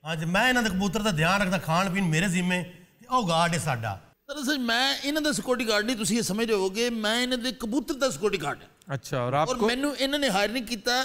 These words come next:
Speaker 2: ਇੰਸ਼ੋਰੈਂਸ ਕੰਪਨੀ ਨੇ ਮੈਨੂੰ ਤਾਇਨਾਤ ਕੀਤਾ।
Speaker 3: ਓਏ, ਯਾਨੀ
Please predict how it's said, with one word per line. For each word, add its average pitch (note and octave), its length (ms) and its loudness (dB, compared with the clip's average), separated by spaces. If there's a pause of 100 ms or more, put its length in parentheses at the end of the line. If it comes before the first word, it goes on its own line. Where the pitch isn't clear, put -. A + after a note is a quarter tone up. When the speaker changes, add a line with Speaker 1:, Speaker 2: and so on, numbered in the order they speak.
(140)
Speaker 2:
ਇੰਸ਼ੋਰੈਂਸ C4 540 -4
ਕੰਪਨੀ B3+ 440 -4
ਨੇ C#4 100 -6
ਮੈਨੂੰ B3 200 -6
ਤਾਇਨਾਤ E3+ 440 -4
ਕੀਤਾ। D3 120 -8
Speaker 3:
ਓਏ, F3+ 800 -2
ਯਾਨੀ G#3 300 0